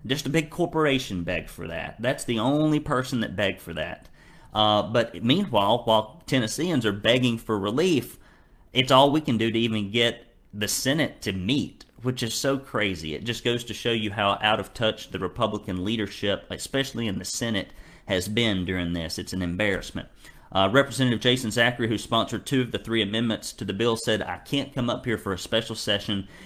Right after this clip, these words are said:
and not take steps to protect the people that I represent," he said. And you should go watch that video on the website. Just look for Jason Zachary, or, uh, I think it may be, uh, pinned for a moment, uh, to the top of the Facebook page.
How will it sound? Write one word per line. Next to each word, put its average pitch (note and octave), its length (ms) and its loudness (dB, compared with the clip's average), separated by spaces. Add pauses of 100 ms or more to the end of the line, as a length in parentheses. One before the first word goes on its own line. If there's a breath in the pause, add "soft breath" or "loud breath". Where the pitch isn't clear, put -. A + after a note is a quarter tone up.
(100)
and F#2 160 0
not A#2+ 240 4
take B2 220 -2
steps - 340 -2
to - 80 -16
protect A2 400 -4
the G2 80 -12
people - 260 -6
that G2 120 0
I G2 80 2
represent," G2+ 560 -2
he G2 80 -6
said. F2 260 -4
And E2+ 100 -6
you A2 60 -4
should B2 180 -6
go B2+ 120 4
watch A2 320 0
that - 160 -2
video F#2+ 540 0 (340 loud breath)
on G2 240 4
the F2 80 -2
website. A2 600 0
Just - 300 -12
look A2 200 0
for G2 80 -6
Jason G#2 460 -2
Zachary, G#2 520 -2 (240 loud breath)
or, G#2 240 4
uh, F2+ 180 2
I - 20 2
think C3+ 200 -4
it - 80 -2
may G#2 120 0
be, F2+ 340 -4
uh, F#2 240 0
pinned G2+ 560 -2 (260)
for F#2+ 160 -2
a G2+ 60 2
moment, A2 500 2
uh, G2 140 -4
to G#2 100 -6
the E2+ 80 -10
top - 260 0
of G2 80 -8
the A2 120 -2
Facebook - 340 -6
page. D#2 300 -8